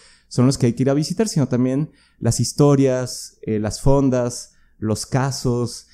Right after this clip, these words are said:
las, eh, los proyectos que van naciendo, y, y hacíamos ese tipo de, de, de tours,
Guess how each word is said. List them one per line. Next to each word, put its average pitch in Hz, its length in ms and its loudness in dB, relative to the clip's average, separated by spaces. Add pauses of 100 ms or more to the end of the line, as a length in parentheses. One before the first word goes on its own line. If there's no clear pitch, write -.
(180)
las, 107 680 -4
eh, 110 320 -2
los 117 140 -4
proyectos 131 600 -2
que 127 100 -2
van 120 160 0
naciendo, 135 640 0 (120)
y, 117 580 0
y 139 60 -6
hacíamos 160 360 2
ese 131 160 -4
tipo 127 280 -4
de, 107 400 -2
de, 101 240 -4
de 107 100 -2
tours, 160 480 0